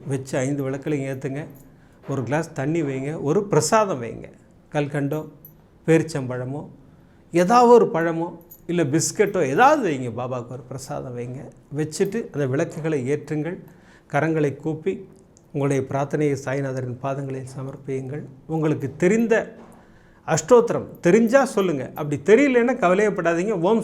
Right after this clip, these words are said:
சாய்ராம் சொல்லுங்க. இருபத்தேழு முறை ஓம் சாய்ராம் சொல்லுங்க. அவ்வளவுதான், பூஜை முடிஞ்சது. அதன் பிறகு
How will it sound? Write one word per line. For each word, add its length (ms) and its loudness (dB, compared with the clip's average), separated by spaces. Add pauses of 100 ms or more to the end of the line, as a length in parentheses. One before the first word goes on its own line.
சாய்ராம் 360 2
சொல்லுங்க. 340 -8
இருபத்தேழு 480 -2
முறை 200 -8
ஓம் 240 -8
சாய்ராம் 480 -16
சொல்லுங்க. 360 -16 (800)
அவ்வளவுதான், 360 -2
பூஜை 320 -2
முடிஞ்சது. 480 -6 (540)
அதன் 300 -2
பிறகு 520 -2